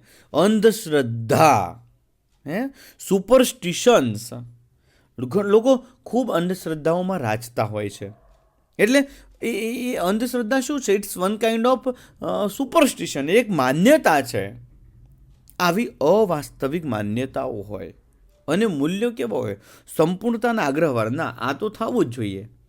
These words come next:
આગ્રહ હોય, હઠાગ્રહ ના હોવો જોઈએ.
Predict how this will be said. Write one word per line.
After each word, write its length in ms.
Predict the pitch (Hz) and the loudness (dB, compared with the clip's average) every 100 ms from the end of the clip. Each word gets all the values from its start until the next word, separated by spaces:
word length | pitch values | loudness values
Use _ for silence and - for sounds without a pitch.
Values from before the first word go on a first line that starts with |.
| _ _ _ _ _ | _ _ _ _ _
આગ્રહ 420 | 113 120 131 196 | -6 -4 -2 -2
હોય, 760 | 208 - 117 117 135 104 90 107 - _ _ _ _ _ _ 113 | -2 -4 0 2 2 0 -4 -14 -20 _ _ _ _ _ _ -12
હઠાગ્રહ 680 | 117 - 208 190 160 156 | -12 -4 -2 0 -2 -4
ના 180 | 127 107 | -4 -8
હોવો 360 | 92 95 85 90 | -8 -12 -10 -12
જોઈએ. 420 | 101 85 85 - | -12 -12 -12 -16